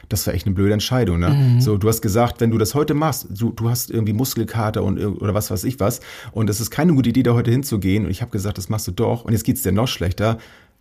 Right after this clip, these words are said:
Speaker 1: Ja, sorry, das tut mir echt leid, ne? Hätte ich mal auf dich vielleicht diesmal hören sollen. Vielleicht ist es aber nächstes Mal anders. Also immer da, dass das so solche Prozesse sind.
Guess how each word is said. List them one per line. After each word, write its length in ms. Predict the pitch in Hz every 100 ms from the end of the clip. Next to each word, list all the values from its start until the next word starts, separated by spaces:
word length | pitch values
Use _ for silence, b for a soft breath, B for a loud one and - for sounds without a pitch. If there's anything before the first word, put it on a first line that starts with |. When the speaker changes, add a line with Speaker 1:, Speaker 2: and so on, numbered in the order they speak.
| _
Speaker 1:
Ja, 180 | 127 98
sorry, 400 | - 123 127 82
das 140 | 85
tut 160 | - 98
mir 80 | 92
echt 160 | 87 113
leid, 300 | 92 80 95
ne? 180 | 104 101
Hätte 140 | 107
ich 80 | 101
mal 120 | 101
auf 100 | 95
dich 160 | - 104
vielleicht 280 | - 90 90
diesmal 240 | 87 90
hören 160 | 90 87
sollen. 200 | 90 87
Vielleicht 240 | - 113
ist 100 | 113
es 40 | 101
aber 160 | 95
nächstes 360 | 95 95 92 -
Mal 100 | 85
anders. 320 | 104 90 104 B B B -
Also 200 | 104 104
immer 260 | 127 139
da, 280 | 117 113 123
dass 140 | 120 -
das 140 | 107
so 100 | 113
solche 220 | 101 101
Prozesse 540 | 113 104 - - 117 95
sind. 260 | 90 92